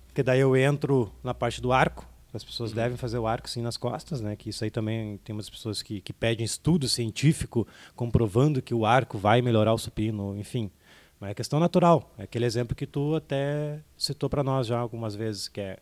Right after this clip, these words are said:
Speaker 1: apoiar o cara na parede, o aluno fica en-, encostado na parede, bota a bunda na parede, fica de costa, o arco tá ali. É esse arco que a gente tá falando, né?
Speaker 2: Uhum.
Speaker 1: Então é natural. Só que pra formar o arco, a tua escápula tem que tá, né, encaixadinho, bonitinho.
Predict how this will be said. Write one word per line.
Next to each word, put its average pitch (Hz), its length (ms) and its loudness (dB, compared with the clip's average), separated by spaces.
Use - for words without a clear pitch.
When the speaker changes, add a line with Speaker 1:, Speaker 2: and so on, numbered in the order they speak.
Speaker 1:
apoiar 117 440 -4
o 139 80 0
cara 131 280 -2
na 120 120 -6
parede, 120 600 -4
o 107 160 -4
aluno 131 300 2
fica 180 320 0
en-, 170 80 0
encostado 165 360 -2
na 180 60 0
parede, 170 300 -2
bota 117 220 -6
a - 20 -8
bunda 156 220 0
na 185 80 2
parede, 160 600 0
fica - 220 -4
de - 100 -8
costa, - 560 2
o 170 160 0
arco 151 240 0
tá - 100 -6
ali. 196 220 -6
É 113 120 -10
esse 127 180 -8
arco 151 200 -4
que - 40 -6
a 127 60 -4
gente 110 100 -8
tá - 80 -10
falando, 104 400 -10
né? 98 220 -16
Speaker 2:
Uhum. 113 180 -12
Speaker 1:
Então 110 240 0
é 123 60 -2
natural. 127 520 0
Só - 180 -6
que - 100 -18
pra 117 100 -6
formar 123 300 -4
o 151 80 0
arco, 120 240 2
a 156 40 -12
tua - 100 -8
escápula 107 360 -12
tem - 120 -16
que - 100 -20
tá, 170 340 -8
né, 120 200 -10
encaixadinho, 147 540 -10
bonitinho. 120 380 -8